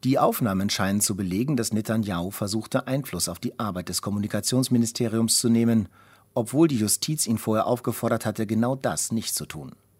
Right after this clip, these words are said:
Netanyahu war zeitweise selbst Kommunikationsminister.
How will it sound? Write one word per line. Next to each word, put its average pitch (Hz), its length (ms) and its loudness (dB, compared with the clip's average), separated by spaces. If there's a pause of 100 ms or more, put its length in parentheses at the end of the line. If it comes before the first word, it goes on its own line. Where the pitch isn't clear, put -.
(640)
Netanyahu 151 560 4
war 135 160 2
zeitweise 123 500 0
selbst 120 340 0
Kommunikationsminister. 104 1200 0